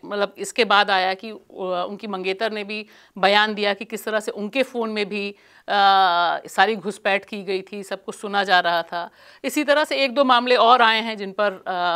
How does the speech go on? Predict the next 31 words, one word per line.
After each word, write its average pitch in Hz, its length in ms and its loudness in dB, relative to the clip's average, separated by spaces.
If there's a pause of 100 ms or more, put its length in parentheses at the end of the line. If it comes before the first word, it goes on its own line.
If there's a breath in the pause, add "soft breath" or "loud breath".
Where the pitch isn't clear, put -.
(140)
आगे 190 180 -2
हम 190 160 -8
बात 185 220 0
करेंगे 180 360 -6
कि 190 100 -10
मैक्सिकन, 196 560 -6
अ, 185 160 -14
पत्रकार 185 680 -2
की 190 140 -10
भी, 190 160 -10 (140)
अ, 175 160 -4
मौत, 175 340 -6
अ, - 40 -20 (140)
की 180 380 -8
वो 185 140 -8
लोकेट 190 400 -6
किया 196 180 -8
या 185 160 -2 (340 soft breath)
कार 196 220 4
वॉश 190 280 0
कर 180 200 -2
रहे 175 160 -2
थे, 190 140 -10
वहाँ 180 320 -6
पर 185 80 -4
कैसे 175 340 -8
पहुँचे। 170 400 -10
तो 302 180 -8
ये 330 220 2
तमाम 277 400 2
चीज़ें 285 420 -2